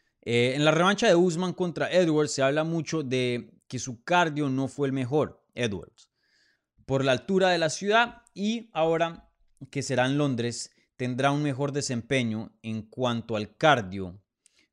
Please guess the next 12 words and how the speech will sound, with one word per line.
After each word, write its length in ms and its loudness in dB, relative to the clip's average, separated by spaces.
pero 580 4
el 280 -4
cardio 380 4
de 100 2
Usman 440 -2
fue 180 -4
bastante 540 -2
bueno 340 0
en 200 -8
tanta 360 -4
altura, 460 -4
entonces 680 -10